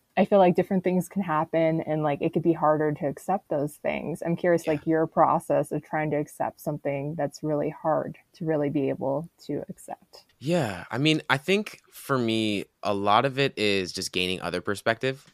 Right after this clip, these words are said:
Speaker 2: Like you said, like, it's, it's hard to recognize that. Like, I feel like sometimes, because I, I work online remotely completely. So, like I said, I don't surround myself with people that are my age because I just, we're in completely different, like,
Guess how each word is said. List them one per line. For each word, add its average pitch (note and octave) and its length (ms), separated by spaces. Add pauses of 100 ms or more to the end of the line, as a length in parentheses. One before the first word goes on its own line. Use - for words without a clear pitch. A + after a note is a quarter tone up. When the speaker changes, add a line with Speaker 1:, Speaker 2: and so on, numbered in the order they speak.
(140)
Speaker 2:
Like A2 200
you A2 60
said, F#2 240
like, F2 300 (100)
it's, - 340
it's A2+ 160
hard B2+ 240
to C3 60
recognize G2+ 480
that. A#2 220
Like, G2 120
I G2+ 80
feel C3+ 200
like B2+ 180
sometimes, G2 640
because - 280
I, G2 80
I G#2 160
work A2 220
online D#2+ 480
remotely D#2+ 500
completely. - 600
So, F2+ 320 (140)
like G#2+ 120
I G2+ 80
said, F#2+ 140
I F2+ 60
don't A#2 320
surround A2+ 320
myself G#2+ 300
with G2 160
people G2 240
that F2+ 220
are F2 520
my F2 240
age G2 400
because F2 280
I E2+ 80
just, - 260 (140)
we're F2+ 240
in F2 100
completely F#2 540
different, F2 420
like, E2 240